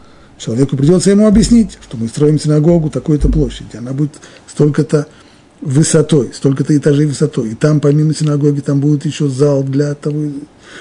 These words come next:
После того, как он всё объяснит, что там было, действительно наберётся там на три с половиной миллиона, а может быть, даже на четыре миллиона долларов, тогда понятно просьба. То есть, если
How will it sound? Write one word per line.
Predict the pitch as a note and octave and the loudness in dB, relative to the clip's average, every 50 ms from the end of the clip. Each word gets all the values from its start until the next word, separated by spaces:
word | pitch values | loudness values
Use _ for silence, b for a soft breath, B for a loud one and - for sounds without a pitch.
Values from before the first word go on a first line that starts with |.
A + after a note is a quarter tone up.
| B B - | B B 2
После | G#3 A3 D#3 F#3 G3 | 2 4 4 4 4
того, | D#3+ F3 E3+ F#3+ G#3 E3+ | 4 4 4 4 4 4
как | D#3 D3+ - | 4 2 2
он | D#3+ D3+ | 2 2
всё | C#3 - G#3+ A3 | 2 2 2 2
объяснит, | F#3 D3+ C3 C3 - - G#3 G#3+ - | 2 2 0 0 0 2 0 0 0
что | - E3 D#3 | 0 -4 -4
там | - E3+ E3+ F#3 | -2 0 2 4
было, | B3+ A#3 G3 D#3 | 4 4 4 2
действительно | C3 B2 - D#3+ F#3+ F3+ D#3 E3+ C#3+ | 2 -2 -2 -2 -2 -2 0 0 -2
наберётся | C3 A#2 B2 C#3 D#3+ D3 - C3 | -2 -2 0 0 -2 -2 -2 -4
там | B2 - D#3 C#3+ B B B B B B | -2 -2 -2 -2 B B B B B B
на | - A#2+ | -6 -2
три | - D#3+ F#3 | 2 2 2
с | F3 | 2
половиной | - - D3+ D3+ D3+ D#3 D#3 D3+ | 2 2 2 4 4 4 4 4
миллиона, | C#3+ C#3+ C#3+ D3 D#3 C#3+ C3+ | 4 4 4 4 2 2 0
а | B2+ | 0
может | C#3 C#3+ C#3 | 0 0 2
быть, | C3+ C3+ | 2 2
даже | C#3+ C#3+ C3 C3 | 2 2 2 0
на | C#3 | -2
четыре | C3+ - - D#3+ E3 | -2 -2 -2 -2 -2
миллиона | D3+ D3 D3+ D3+ | 0 0 -2 -2
долларов, | D3 C#3+ F#3+ A#3 A3+ C#3+ - | 2 2 2 2 2 0 -2
тогда | - A2+ A2 B2 B2+ | -4 -6 -4 -2 -2
понятно | B2 - D#3 F#3 A3+ G#3+ E3 - - A2+ | 0 2 2 4 4 2 2 0 -4 -10
просьба. | - - A2 G2 - - - - _ _ _ _ B B B B B B B B B B B B B B | -8 -10 -12 -12 -14 -20 -20 -20 _ _ _ _ B B B B B B B B B B B B B B
То | B F#3+ | B 2
есть, | E3+ B2 | 4 4
если | C3+ D3 E3+ A#3 C4+ B3+ F#3+ - - - - F3 F3 D#3+ B2 A2+ | 6 6 6 6 6 6 4 2 -2 0 2 4 4 4 2 -2